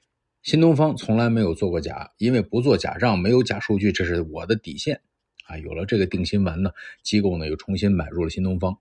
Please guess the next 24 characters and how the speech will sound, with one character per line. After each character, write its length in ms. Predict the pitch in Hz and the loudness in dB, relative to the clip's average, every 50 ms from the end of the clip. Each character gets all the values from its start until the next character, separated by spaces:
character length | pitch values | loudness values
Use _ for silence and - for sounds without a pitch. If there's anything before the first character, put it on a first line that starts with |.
| _ - | _ -4
也 100 | - 87 | -2 -2
让 180 | 90 87 82 82 _ | -2 -2 -4 -6 _
新 180 | - - - 123 | -8 -4 0 2
东 160 | 127 123 113 | 2 2 2
方 200 | 107 117 123 127 _ | 0 -2 -2 -4 _
过 160 | - - 113 120 | -6 -4 -2 -2
了 60 | 95 | -2
这 100 | - 80 | -4 -6
一 80 | 76 | -8
关。 240 | 76 - 90 90 - - _ _ _ _ _ _ _ _ _ _ | -8 -6 -8 -8 -8 -10 _ _ _ _ _ _ _ _ _ _
当 100 | - 143 | 0 2
然 80 | 160 165 | 4 6
这 100 | 170 156 | 6 6
里 120 | 117 90 | 6 4
边 160 | 85 98 107 | 2 2 2
呢 100 | 107 101 | 2 2
也 80 | 90 95 | 4 4
有 140 | 117 117 101 | 4 4 2
很 180 | - - 76 | 2 -4 -8
心 300 | - - - - 127 123 | -8 -6 -2 -2 0 0
酸 200 | 117 - 123 117 | 0 -2 -2 0
的 80 | 113 98 | 0 -2
经 320 | - - 110 123 131 127 | -2 -2 -2 -2 -2 -2
历 160 | 120 95 90 | -4 -6 -6